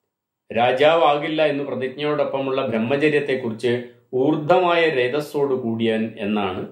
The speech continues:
ഏഹ്, ഭീഷ്മർ പറയുന്നത്. ഊർദ്ധമായ രേതസ് എന്ന് പറഞ്ഞാൽ രേതസ്, ഊർദ്ധരേതസ് എന്ന് പറഞ്ഞാൽ ലൈംഗിക ശേഷി ഇല്ലാത്തവൻ, സന്താനോൽപാദന ശേഷി ഇല്ലാത്തവൻ എന്നെല്ലാം അർത്ഥമുണ്ട് ഊർദ്ധരേതസ് എന്ന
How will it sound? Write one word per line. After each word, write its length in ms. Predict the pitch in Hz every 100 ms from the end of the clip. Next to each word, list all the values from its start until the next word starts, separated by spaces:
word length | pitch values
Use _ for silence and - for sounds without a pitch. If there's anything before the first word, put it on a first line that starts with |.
| - -
ഏഹ്, 360 | 90 87 87 - 87
ഭീഷ്മർ 360 | 90 - 90
പറയുന്നത്. 500 | 95 82 80 73 76 - _ _ _ _ _ _ _ _ _ _ _ _ _ 127
ഊർദ്ധമായ 480 | 131 135 151 156 156
രേതസ് 400 | 147 143 147 160
എന്ന് 160 | 156
പറഞ്ഞാൽ 240 | 147 151 139
രേതസ്, 540 | 175 147 - 123 85 - _ _ _ 131
ഊർദ്ധരേതസ് 580 | 139 135 151 151 151 151
എന്ന് 120 | 156
പറഞ്ഞാൽ 180 | 151 127
ലൈംഗിക 360 | 147 156 175
ശേഷി 340 | 127 170 170 151
ഇല്ലാത്തവൻ, 760 | 123 123 143 147 151 151 151 - _ -
സന്താനോൽപാദന 1120 | 135 139 147 165 170 170 165 160 160 156 156
ശേഷി 360 | 151 143 127
ഇല്ലാത്തവൻ 680 | 151 127 131 135 143 139 131
എന്നെല്ലാം 460 | 127 127 135 123 117
അർത്ഥമുണ്ട് 440 | 110 135 120 101
ഊർദ്ധരേതസ് 880 | 101 101 110 107 123 110 85 - -
എന്ന 400 | 92 90 90